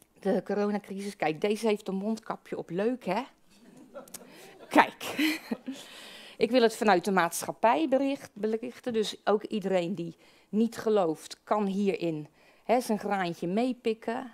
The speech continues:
Ik, ik weet dat er ook een aantal kijken die niet geloven, dat is leuk. En, eh, ik wil het vanuit de Bijbel dan, eh, belichten en op het laatst vanuit de overheid. En dan het, op het laatste is eigenlijk, ja, zou ik zeggen, de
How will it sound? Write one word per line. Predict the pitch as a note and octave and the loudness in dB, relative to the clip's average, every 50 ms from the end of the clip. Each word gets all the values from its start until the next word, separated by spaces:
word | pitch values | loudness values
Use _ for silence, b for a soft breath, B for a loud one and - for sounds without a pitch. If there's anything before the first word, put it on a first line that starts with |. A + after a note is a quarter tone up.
| - _ | -18 _
Ik, | - G#3 _ | -20 -18 _
ik | - G3 - | -14 -6 0
weet | G3 C4 D#4 F4+ F4 - | 2 4 4 4 2 0
dat | C4 - | -2 -2
er | - G3 F#3+ | -2 -2 -4
ook | F3+ - | -4 -4
een | - - | -4 -4
aantal | - F#3+ F#3 - F#3 | -2 -2 -4 -4 -6
kijken | - - F3+ F3+ E3+ - E3 D3+ | -6 -4 -4 -4 -4 -6 -8 -10
die | E3 D#3+ | -8 -8
niet | F3+ F#3+ F#3 - | -8 -8 -8 -10
geloven, | - - D#3+ E3 F#3+ G#3 B3 A#3+ - A3 F#3+ | -10 -8 -6 -4 -4 -4 -6 -6 -8 -10 -8
dat | - - - | -6 -6 -8
is | - - - | -8 -12 -10
leuk. | - E3+ E3 F3 G3 A#3 C4 C#4 C4+ C4 - - - - _ B B B B B B B B B B B B B B _ | -4 2 4 4 4 4 2 0 -2 -6 -8 -12 -20 -20 _ B B B B B B B B B B B B B B _
En, | - G3+ G#3 G3+ G3+ | 2 4 4 4 6
eh, | F#3+ F#3 - | 4 2 2
ik | G3 - | 2 2
wil | G#3+ G3 | 2 2
het | G3 F3+ - | 2 0 -4
vanuit | - G3 F#3 E3+ E3 - | -4 -2 -2 -2 -2 -4
de | D#3+ | 0
Bijbel | C#3+ - G3 A3+ C4+ C#4+ B3+ C4 C4 C4 C4+ B3+ - - _ b b b b b b | 4 6 6 8 6 4 4 4 2 2 2 -2 -10 -18 _ b b b b b b
dan, | b E3+ F#3 G#3+ G3+ G#3 G#3+ G#3+ | b 2 4 4 6 4 4 0
eh, | - - G3 F#3+ F#3+ F#3+ F3 | 0 0 2 2 2 0 0
belichten | E3+ F#3+ F#3+ F#3+ F#3+ F#3+ - - - - - | 2 2 2 2 2 0 -4 -8 -6 -6 -2
en | - F3+ F3+ F3+ F#3 - - | -2 -2 -2 -2 -4 -8 -6
op | F#3+ F3 E3 | -8 -8 -8
het | _ - | _ -2
laatst | F#3 F#3 F3+ F#3 - - - | 0 2 2 0 -2 -6 -8
vanuit | G3 F3 E3+ E3+ E3 | -4 -4 -2 -2 -4
de | - - | -4 -2
overheid. | - F#3 G3+ G#3 G3 G#3 F3+ F3 F3 E3+ F3 F3 - - | 0 0 0 0 0 -2 -2 0 0 0 0 -2 -4 -6
En | - F3+ | -6 -4
dan | F3 F3+ F3+ F#3 - - | -4 -6 -6 -8 -10 -10
het, | - E3+ - _ - | -10 -12 -12 _ -12
op | E3+ E3+ | -14 -12
het | - - - | -8 -4 0
laatste | F#3 G3+ A3 A3+ - - - - G3 G3 G3 G3 G3 - B B B B B B B | 0 2 2 0 -4 -8 -10 -8 -6 -4 -4 -4 -6 -8 B B B B B B B
is | B G#3 F#3 | B -4 0
eigenlijk, | G#3 F#3+ F#3 F#3 - F#3 E3 - | 2 2 2 2 0 -4 -8 -6
ja, | F3+ F#3 F3+ F3+ F3 | -4 -4 -2 -2 -2
zou | F3+ F#3+ - - - | -4 -8 -12 -18 -20
ik | - - | -20 -16
zeggen, | - G3 F#3+ F#3+ E3+ | -16 -12 -10 -6 -2
de | F#3 F3+ F3 | 0 0 -2